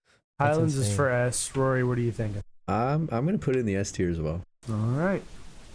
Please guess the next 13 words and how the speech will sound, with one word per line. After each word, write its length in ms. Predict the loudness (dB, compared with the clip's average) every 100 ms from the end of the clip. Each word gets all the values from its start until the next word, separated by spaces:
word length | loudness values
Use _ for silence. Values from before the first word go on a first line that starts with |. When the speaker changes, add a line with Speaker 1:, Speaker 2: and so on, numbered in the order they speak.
| -8
Speaker 2:
So 340 | -2 0 2
we 200 | 2 2
have 440 | 2 2 2 0 0
our 280 | 0 0
final 420 | 0 0 0 0 -2
tier 300 | -2 0 2
list 300 | 2 0 0
here. 240 | 2 2
I 100 | 2
will 160 | 2 2
make 220 | 0 -2
sure 280 | -2 0 0
to 540 | -2 -4 -2 0 -2